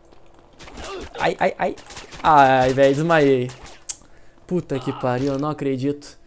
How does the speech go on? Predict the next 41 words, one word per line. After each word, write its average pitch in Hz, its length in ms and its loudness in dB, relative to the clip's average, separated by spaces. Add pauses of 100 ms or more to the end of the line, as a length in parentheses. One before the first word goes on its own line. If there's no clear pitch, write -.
(760)
Bom, 214 260 8
eu 175 40 6
falei 233 320 10
que - 80 0
eu 247 40 4
ia 214 80 4
morrer, 196 420 4
eu 180 80 -4
não 160 120 -2
tinha 208 320 -2
arma 196 240 2
pra 180 120 -4
matar 165 220 0
os 170 120 2
cara. 202 460 0 (840)
Não 180 160 4
sei 190 140 6
se 202 80 -4
cheguei 190 220 0
a - 20 0
matar 180 220 0
aquele 180 240 0
lá 170 120 4
que 175 80 -4
eu 175 40 -2
tirei 170 240 -2
de 160 180 -4
P 156 100 0
D 160 140 2
W. 196 420 2 (680)
Tavam 175 320 4
em 220 100 2
dois, 208 640 4 (160)
vi 175 200 0
que - 80 -8
tinha 220 180 0
uns 196 160 2
três, 202 240 4
quatro 185 300 0
corpos 175 360 -2
ali. 175 360 0